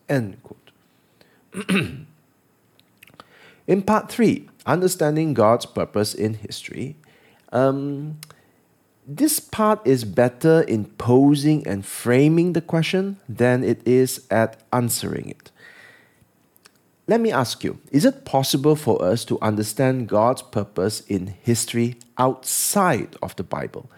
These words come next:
For example, would you attempt to explain God's purpose for World War One or World War Two? And notice the difference here,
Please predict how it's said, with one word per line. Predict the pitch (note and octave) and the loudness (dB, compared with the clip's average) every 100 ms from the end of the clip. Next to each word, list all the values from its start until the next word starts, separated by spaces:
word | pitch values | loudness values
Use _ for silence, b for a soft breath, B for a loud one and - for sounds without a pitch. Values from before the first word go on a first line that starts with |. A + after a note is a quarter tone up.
| b b b | b b b
For | - G2+ | -2 -2
example, | G2+ B2+ A#2+ F#2+ - | 2 2 2 0 -6
would | - G2+ G2+ | -4 -6 -2
you | A2+ A2+ A2+ - | 0 2 0 -4
attempt | A2 - A3 C#3 - _ | -8 0 0 0 -4 _
to | - - | -10 -8
explain | - - A#2+ A#2+ A#2+ | -8 -4 0 0 0
God's | G2 G#2 G#2+ - | 0 2 2 -2
purpose | - - F3 - - - | -12 -4 -4 -2 -6 -10
for | - - E2 - | -16 -12 -10 -10
World | - A#2 C3 | 0 2 2
War | A2 A#2 A2+ | 2 0 0
One | F#2 F2 G2 A2 _ _ _ _ _ - | -2 -6 -8 -10 _ _ _ _ _ -6
or | F#2+ A2+ | -4 -2
World | A#2+ F#2 G2 | -4 -4 -4
War | - F2+ G#2 | -6 -8 -8
Two? | - D3+ - _ _ _ b b b b b b - | -2 -2 -2 _ _ _ b b b b b b 0
And | B2 B2+ - - | 0 0 -6 2
notice | C#3+ F3 A3+ C#3+ | 2 6 4 4
the | G#2 | 2
difference | G#2+ G#2+ C3+ G#2+ | 2 2 2 0
here, | - - - | -6 -8 -10